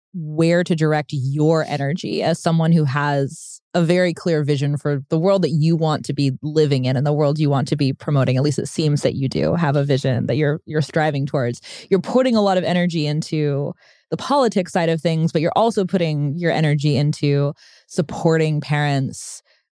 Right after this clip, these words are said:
making change themselves, like, starting from the bottom up with this book, Mediocrity, but also the Tuttle Twins series and some of the other stuff that you're doing.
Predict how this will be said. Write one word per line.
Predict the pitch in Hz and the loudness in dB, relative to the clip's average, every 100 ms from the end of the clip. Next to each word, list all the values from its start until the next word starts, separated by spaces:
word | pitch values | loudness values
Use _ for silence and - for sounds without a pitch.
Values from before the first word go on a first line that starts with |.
| - 131 143 | -20 -18 -8
making | 170 180 165 165 | -2 0 2 0
change | 143 160 151 147 | 0 0 0 0
themselves, | 143 131 156 143 | -2 0 -2 -2
like, | 139 | -4
starting | - 156 143 | 0 0 0
from | 147 | -2
the | 143 | -2
bottom | 143 139 143 | 0 0 -2
up | 135 | -2
with | 147 135 143 | -4 -4 -2
this | 160 - | -2 0
book, | 143 139 | -2 -2
Mediocrity, | 147 139 147 160 160 147 143 | -4 0 0 0 -2 -2 0
but | 139 | 0
also | 135 139 131 | 0 -2 -6
the | |
Tuttle | 139 214 185 | -4 0 0
Twins | 185 170 147 | 0 0 0
series | - 151 147 139 | 0 2 2 0
and | 139 143 | 0 0
some | |
of | 139 | 0
the | 135 | 2
other | 139 | 2
stuff | 139 135 | 0 -4
that | - | -4
you're | 139 | -2
doing. | 139 143 139 135 | 0 0 0 -2